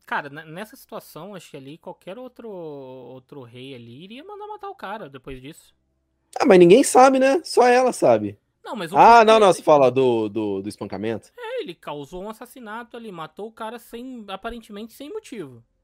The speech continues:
Speaker 2: É, tem isso também.
Speaker 1: E, tipo,
Speaker 2: É.
Speaker 1: como que ele vai, como é que ele vai ficar vivo? Eu não sei.
Speaker 2: Uhum.
Speaker 1: Porque
Speaker 2: É, mas agora, ó,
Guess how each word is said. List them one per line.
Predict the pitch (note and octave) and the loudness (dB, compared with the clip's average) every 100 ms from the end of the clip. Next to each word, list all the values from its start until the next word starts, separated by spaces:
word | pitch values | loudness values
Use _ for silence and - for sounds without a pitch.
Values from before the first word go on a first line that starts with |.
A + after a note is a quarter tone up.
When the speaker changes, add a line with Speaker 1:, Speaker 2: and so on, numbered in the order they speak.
| _ | _
Speaker 2:
É, | A2+ G#2+ F#2+ A2 _ _ _ _ _ _ _ | -10 -10 -10 -16 _ _ _ _ _ _ _
tem | F#2+ F2+ | -18 -18
isso | F2 - | -20 -16
também. | G#2 F2+ E2+ _ _ _ _ _ _ _ | -16 -16 -18 _ _ _ _ _ _ _
Speaker 1:
E, | C#3 | -20
tipo, | - _ D3 A#2+ | -20 _ -16 -14
Speaker 2:
É. | G2+ B2 B2 _ _ _ | -16 -20 _ _ _ _
Speaker 1:
como | G3 A#3 | -16 -16
que | A3+ | -16
ele | A3 | -16
vai, | G3 F#3+ F3 - | -16 -16 -20 -18
como | F#3 A3 | -16 -16
é | |
que | A3+ | -18
ele | A3+ | -16
vai | G#3+ | -16
ficar | _ G3 | _ -16
vivo? | D#3 D3+ F#3 E4+ | -16 -18 -16 -16
Eu | G#4+ | -16
não | C#5 | -18
sei. | - B4 D3 _ _ _ _ - | -18 -18 -20 _ _ _ _ -18
Speaker 2:
Uhum. | G#2 F#2+ G2+ B2 C#3+ _ _ _ | -16 -14 -16 -18 _ _ _ _
Speaker 1:
Porque | C#3+ C3+ - C#3+ C#3 C3+ C3 | -20 -20 -16 -14 -14 -12 -2
Speaker 2:
É, | A#3 | 2
mas | D#3+ C#3+ | 4 6
agora, | D3+ D3+ C#3 A#2+ | 8 8 8 6
ó, | - | 2